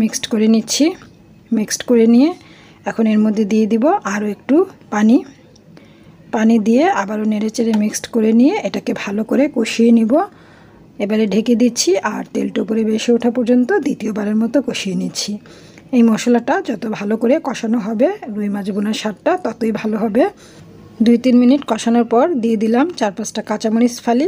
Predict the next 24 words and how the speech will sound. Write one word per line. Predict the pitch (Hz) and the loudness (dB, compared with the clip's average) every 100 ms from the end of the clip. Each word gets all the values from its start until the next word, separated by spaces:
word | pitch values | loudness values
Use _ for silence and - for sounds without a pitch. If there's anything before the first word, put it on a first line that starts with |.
| 427 | -2
আর | 196 190 | -6 -10
এক | 190 | -8
টেবিল | 208 202 208 | -6 -4 -2
চামচ | 226 320 - | 0 0 0
fish | 220 180 - | -2 -2 -6
sauce। | 208 208 - - - - - - | -8 -10 -12 -16 -20 -20 -20 -6
এবারে | 202 214 330 - | 0 0 0 -4
সব | 240 - | -10 -8
কিছু | 226 233 | -6 -6
একসাথে | 226 - 220 226 | -6 -6 -2 0
নেড়েচেড়ে | 226 233 254 247 254 | 2 2 2 2 4
নিয়ে | 277 339 | 4 2
দিয়ে | 233 226 220 | 0 0 0
দিচ্ছি | 233 - 339 | -2 0 2
ভেজে | 226 196 220 | 2 0 -2
রাখা | 226 233 | 0 0
মাছগুলো। | 220 226 214 254 339 415 _ _ - - - _ - - _ - 233 | 2 0 2 4 2 -2 _ _ -20 -20 -20 _ -20 -20 _ -8 -4
মাছগুলো | 233 196 233 247 214 | -2 -2 0 2 2
দেওয়ার | 233 233 262 | 0 0 0
পর | 349 285 | -2 -2
ঢেকে | 208 220 214 | -4 -4 -4
দিচ্ছি, | 226 - 320 381 - | -4 -2 -2 -2 -4
একটু | - 214 | -8 -4
কষিয়ে | 233 214 240 | -2 0 4